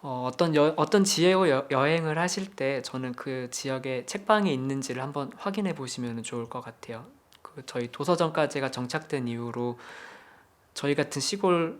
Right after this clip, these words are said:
동네 마을에도 책방이 있고, 어느 동네를 가나 작은 책방들이 하나씩 있거든요.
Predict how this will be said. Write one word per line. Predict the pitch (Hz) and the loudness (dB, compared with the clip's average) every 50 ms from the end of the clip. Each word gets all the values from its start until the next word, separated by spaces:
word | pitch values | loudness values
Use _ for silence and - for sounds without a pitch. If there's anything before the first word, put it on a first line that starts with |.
| - | -12
동네 | - - 139 143 147 143 | -6 -2 0 2 2 2
마을에도 | 135 123 117 117 117 120 120 120 | 2 2 0 0 -2 -2 -4 -6
책방이 | 113 - - - - 143 135 123 | -8 -12 -12 -8 -6 -6 -6 -6
있고, | 113 - - - 135 180 - - _ - - - - _ _ _ - | -8 -10 -10 -10 -10 -12 -12 -16 _ -20 -20 -20 -20 _ _ _ -2
어느 | 139 139 151 165 160 | 0 2 2 2 0
동네를 | 160 139 139 143 151 151 147 | 0 0 0 2 4 2 2
가나 | 143 135 127 123 123 123 123 | 2 0 -4 -2 -4 -4 -4
작은 | - - - 127 143 143 143 | -6 -4 -2 0 0 0 -2
책방들이 | - 185 - - 202 190 175 175 143 139 | -2 -6 -2 -2 -2 -2 0 -2 -2 -2
하나씩 | 143 170 180 180 175 - - 117 | -2 -2 -2 -2 -4 -4 -6 -8
있거든요. | 104 - 110 110 - 107 107 113 120 110 | -8 -6 -8 -8 -8 -8 -10 -10 -10 -12